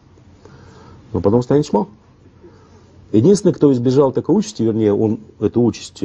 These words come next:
по полной огреб, но потом был реабилитирован, это Эрдоган. Помните, он был турецким другом, потом он стал партнером, потом стал ЧМО, потом снова стал другом. Это исключение из правила. А Жириновский в воздухе аж застыл.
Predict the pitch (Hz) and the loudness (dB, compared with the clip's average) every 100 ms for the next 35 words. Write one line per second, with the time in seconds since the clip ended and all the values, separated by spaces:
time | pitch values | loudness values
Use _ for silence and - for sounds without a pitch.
0 | 90 101 107 113 101 101 113 147 - 98 | -4 -2 -2 -2 -2 0 2 0 0 -4
1 | 98 - 101 98 101 104 98 110 113 196 | -4 -2 -2 0 2 2 2 -2 0 0
2 | 151 104 127 151 175 131 101 90 - - | 0 0 0 0 0 0 -4 -6 -16 -20
3 | _ - - - - - 143 147 104 98 | _ -20 -20 -20 -18 -2 0 0 -2 -2
4 | 98 90 101 104 - 98 92 92 131 180 | -2 -2 0 0 -2 -4 -2 0 0 0
5 | 165 - - - 92 101 92 - 87 85 | -4 -18 -8 -4 -2 -2 -2 -2 -4 0
6 | 95 - 123 151 - 98 98 85 - 85 | -2 0 0 0 0 -2 -4 -6 -10 -8
7 | - 120 170 170 _ - 113 202 175 147 | -2 0 0 -4 _ -6 -4 -4 0 0
8 | 127 113 113 107 95 90 - - - 233 | 0 -2 0 -2 -4 -10 -18 -20 -20 -20
9 | - - - - - 240 - - 302 - | -20 -20 -20 -20 -20 -20 -20 -20 -20 -20
10 | - - - - - - 131 135 139 135 | -20 -20 -20 -18 -2 2 4 2 0 0
11 | 131 131 123 - 135 117 104 113 113 87 | -2 -4 -8 -8 -4 -4 -4 -2 -2 -2
12 | 76 - - _ _ _ - 107 107 127 | -8 -18 -20 _ _ _ -4 0 2 4
13 | 151 131 - 113 113 139 117 113 110 98 | 2 -2 -6 -6 -2 -2 -2 -2 -2 -2
14 | - - - - 92 110 120 - 117 87 | -6 -18 -20 -16 -2 0 0 -4 -6 -6
15 | 76 | -8